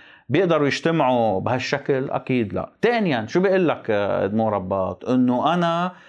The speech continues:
آه، لخلق شرعية للرئيس، لأن إدمون رباط كان عنده فكر، كان عنده عقدة. إدمون رباط كان قومي سوري، بعدين كان قومي عربي صار بالثلاثينات،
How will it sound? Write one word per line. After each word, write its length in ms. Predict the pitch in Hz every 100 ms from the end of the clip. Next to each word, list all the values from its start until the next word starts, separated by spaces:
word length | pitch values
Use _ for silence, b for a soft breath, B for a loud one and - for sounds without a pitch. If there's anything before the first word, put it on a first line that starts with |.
| B B B
آه، 760 | 95 104 101 104 104 101 101 101 117 120 120 117 113 156
لخلق 480 | - - 170 170 -
شرعية 640 | 143 131 120 147 151 113
للرئيس، 420 | 101 98 101 107
لأن 120 | 113
إدمون 300 | 113 127 143
رباط 320 | 127 131 139 143
كان 140 | 120
عنده 500 | 110 127 127 123 123
فكر، 680 | 120 143 135 131 127 117 101
كان 100 | 113
عنده 200 | 113 135
عقدة. 340 | 120 139 110 87 b b b -
إدمون 240 | 120 147
رباط 280 | 135 143 143
كان 140 | 131
قومي 360 | 120 143 147 131
سوري، 500 | - 135 113 104 110
بعدين 340 | 117 113 143
كان 180 | 151 131
قومي 340 | 127 143 139 123
عربي 400 | 113 120 95 87
صار 360 | - 92 95 98
بالثلاثينات، 1000 | 95 95 90 110 104 113 101 101 117